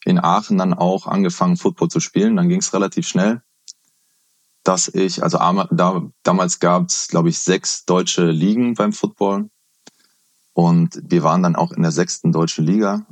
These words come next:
Und das war ungefähr, also sechsundneunzig war ich an der Highschool und zweitausend habe ich dann wieder mit dem Sport dann wirklich angefangen, hier in Aachen. Und zweitausendeins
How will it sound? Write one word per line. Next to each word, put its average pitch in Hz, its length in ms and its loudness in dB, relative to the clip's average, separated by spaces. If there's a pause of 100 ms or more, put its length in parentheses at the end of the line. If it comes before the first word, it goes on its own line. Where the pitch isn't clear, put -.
(340)
Und - 560 2 (800)
das 80 220 0
war 87 480 2 (200)
ungefähr, 90 760 0
also 87 160 0
sechsundneunzig 98 1000 0
war 87 180 2
ich 87 140 -4
an 82 80 -2
der 82 100 0
Highschool 107 640 0 (420)
und 85 260 2
zweitausend 95 1000 0 (400)
habe 90 140 0
ich - 60 -8
dann 90 160 2
wieder 90 140 4
mit 87 160 2
dem 85 80 2
Sport 87 360 -2
dann 80 140 2
wirklich - 280 -4
angefangen, 110 520 -2 (920)
hier 104 160 4
in 90 80 2
Aachen. 127 560 0 (880)
Und 92 340 2
zweitausendeins 104 1300 0